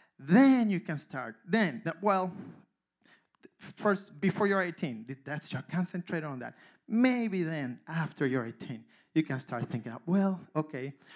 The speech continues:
Or, you know what? Before you're eighteen, this is what you can do. Start, if you think,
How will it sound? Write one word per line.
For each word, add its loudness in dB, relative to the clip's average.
Or, 2
you -4
know 6
what? 2
Before 0
you're 0
eighteen, -2
this -6
is -16
what 0
you -2
can -2
do. -2
Start, -8
if 8
you 8
think, 0